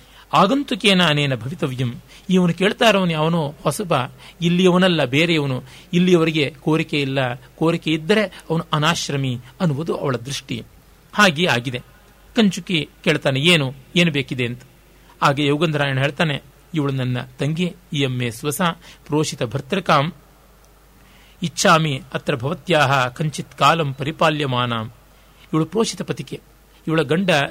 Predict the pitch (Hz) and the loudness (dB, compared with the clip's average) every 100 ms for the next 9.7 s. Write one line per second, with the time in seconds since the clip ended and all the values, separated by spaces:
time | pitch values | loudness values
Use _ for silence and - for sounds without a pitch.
0 | 135 151 202 196 185 143 147 139 139 139 | -2 -2 -2 -4 -2 -2 -2 -4 -4 -2
1 | 131 123 - - - - 165 156 151 165 | -4 -8 -14 -20 -8 0 2 2 0 -2
2 | 185 190 208 165 135 - 139 123 131 139 | -4 -2 0 0 -2 -4 -4 -2 -2 -2
3 | 135 - - - - 165 196 196 220 185 | -4 -8 -18 -12 -2 0 2 2 0 0
4 | 160 - - - 160 170 185 160 165 127 | -4 -6 -20 -10 -2 2 2 2 -2 -4
5 | - 156 - 226 226 165 151 143 139 120 | -4 -6 -4 -2 2 2 2 -2 -4 -6
6 | 127 - 135 - - - - - 147 170 | -6 -6 -6 -8 -20 -20 -10 0 2 2
7 | 175 156 143 135 - 156 147 135 147 131 | 0 0 0 -4 -2 2 2 0 -6 -2
8 | 175 196 139 - - - 147 131 - 135 | 0 0 -2 -6 -14 -4 -2 -2 -4 -2
9 | 185 - 151 127 117 131 117 | -2 -2 -6 -6 -6 -6 -6